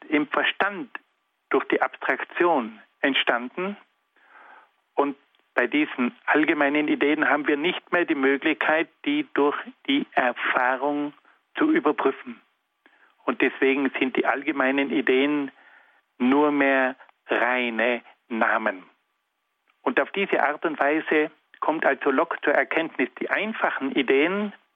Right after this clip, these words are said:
die sind sicher. Bei den komplizierten Ideen gibt es bestimmte Zweifel. Und bei den allgemeinen Ideen, da handelt es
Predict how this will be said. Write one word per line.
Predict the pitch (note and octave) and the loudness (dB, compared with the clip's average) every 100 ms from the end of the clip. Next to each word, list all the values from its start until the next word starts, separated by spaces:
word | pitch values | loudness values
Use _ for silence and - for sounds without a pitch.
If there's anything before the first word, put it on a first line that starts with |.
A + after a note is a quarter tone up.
| _ _ _ _ _ | _ _ _ _ _
die | C3 - | -4 0
sind | B2 A2+ | -2 0
sicher. | C3+ - G3+ F#3+ _ _ _ _ _ _ _ _ | -2 0 0 -2 _ _ _ _ _ _ _ _
Bei | C3 | -4
den | D3 C#3 | -2 0
komplizierten | E3 - C#3 - F#3 G3+ - | -2 0 -4 0 0 0 0
Ideen | D#3 B2+ C#3+ D3 D#3+ D#3+ - _ _ - | -2 2 2 2 0 -4 -8 _ _ -6
gibt | D#3+ - | -4 -2
es | C#3 | -4
bestimmte | - - D#3+ D3+ B2+ - | -2 0 0 0 -2 -2
Zweifel. | - B2+ C#3 - F3+ - _ _ - - _ _ _ | 0 2 0 0 -2 -4 _ _ -20 -20 _ _ _
Und | - C#3+ C3+ | -4 -4 -2
bei | C#3 C#3 | -4 -2
den | C#3+ - | -2 -4
allgemeinen | F3 G3 F3 E3+ F3 F3+ | -4 -2 0 2 2 2
Ideen, | E3 C#3 C#3+ D3+ D#3+ E3 - _ - _ _ _ _ | 2 2 2 0 -2 -6 -12 _ -20 _ _ _ _
da | C3+ A#2+ C3+ F3 - _ _ _ | -2 0 0 -4 -12 _ _ _
handelt | - C#3 C3+ | -2 -2 -2
es | B2 | -2